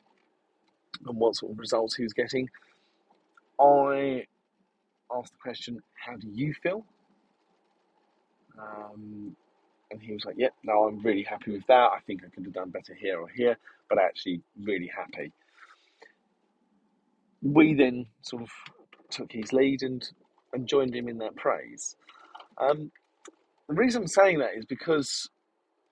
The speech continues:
so one of the grades, um, I thought was lower than what I would have expected. Um, but he was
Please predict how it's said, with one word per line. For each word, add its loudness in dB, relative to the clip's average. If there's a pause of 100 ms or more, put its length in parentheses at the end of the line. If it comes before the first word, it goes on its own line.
(600)
so 0 (580)
one 2
of -2
the -8
grades, -2 (260)
um, -12
I 2
thought -2
was -4 (640)
lower 6
than -10
what -14 (180)
I -8
would -10
have -14
expected. -8 (580)
Um, -6 (1800)
but 2 (1200)
he -2
was -6